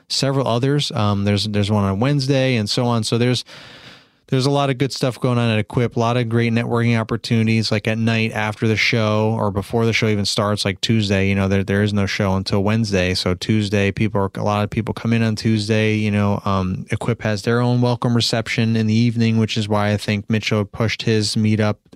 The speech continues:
earlier in the afternoon so that people can have a good time,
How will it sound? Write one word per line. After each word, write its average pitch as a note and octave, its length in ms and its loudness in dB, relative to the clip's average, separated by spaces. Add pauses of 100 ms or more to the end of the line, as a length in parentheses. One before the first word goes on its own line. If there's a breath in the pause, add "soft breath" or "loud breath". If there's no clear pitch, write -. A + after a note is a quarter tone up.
(140)
earlier B2 420 2
in A2+ 100 2
the A2 80 2
afternoon B2 800 0 (420 loud breath)
so G#2+ 300 0
that G2+ 260 0 (880)
people G#2 220 2
can G#2 120 -2
have G2+ 120 0
a G2+ 40 -4
good F#2 160 -2
time, G#2 440 0